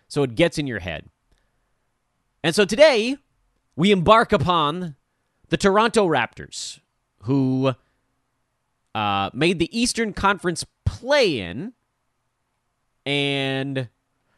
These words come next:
won one and lost one, I believe, right? They beat the Bulls and then they lost to the Heat. Am I getting that right, or did the Raptors lose outright?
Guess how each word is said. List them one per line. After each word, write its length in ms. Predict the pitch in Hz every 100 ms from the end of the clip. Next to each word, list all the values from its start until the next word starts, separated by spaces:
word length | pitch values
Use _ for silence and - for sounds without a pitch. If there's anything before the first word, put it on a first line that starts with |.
| _ _ _ _ _ _ _ _ _ _ _ _ _ _ -
won 200 | 170 180
one 160 | 165
and 120 | 147
lost 320 | 135 127 120 98
one, 160 | 85
I 80 | 82
believe, 280 | 82 78 80
right? 220 | 104 123
They 140 | 120
beat 200 | 113 120
the 60 | -
Bulls 380 | 101 123 120 113
and 120 | 110
then 140 | 104
they 140 | 104 104
lost 280 | 107 110 -
to 60 |
the 60 | 104
Heat. 280 | 127 151 160
Am 120 | 113
I 80 | 113
getting 180 | 131
that 140 | 135 110
right, 180 | 131 139
or 60 |
did 80 | 117
the 60 | 107
Raptors 380 | 107 - 107
lose 220 | 101 107 95
outright? 400 | 92 80 80